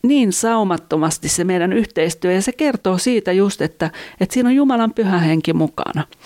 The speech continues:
Ja, ää, esimerkkinä vaikka sekin, että, että me ei koskaan olla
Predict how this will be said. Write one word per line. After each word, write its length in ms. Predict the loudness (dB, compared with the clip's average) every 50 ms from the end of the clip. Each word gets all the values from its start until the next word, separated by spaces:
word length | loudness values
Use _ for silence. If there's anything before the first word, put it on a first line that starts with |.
| -12 -12 -10 -10 -12 -14 -14 -18 -12 -6
Ja, 200 | -4 -2 -2 -2 -4 _ _ _ -20 _ _ _ _ _ _ _ _ _ _ _ -18 -12 -6
ää, 540 | -4 -2 0 0 0 0 0 0 0 -2 -4 -6 _ _ _ _ _ _ _ _ -4
esimerkkinä 800 | -2 0 0 0 0 0 -2 -4 -4 -4 -2 0 0 0 0 -2 -2 -2
vaikka 300 | -2 -2 -2 -2 -4 -2
sekin, 500 | 0 -2 -2 -2 -2 0 0 0 0 0
että, 760 | -2 -2 -4 -6 _ _ -4 -2 0 0 0 0 0 -2 -4 _ _ _ _ _ _ _ _ _ _ _ _ -10 -6
että 180 | -6 -4 -2 -2
me 60 | -2
ei 60 | -2
koskaan 760 | -2 0 -2 -2 -2 -4 -6 -4 -2 0 0 2 0 0 -2 -4 _ -4
olla 300 | -2 0 0 0 -2 -4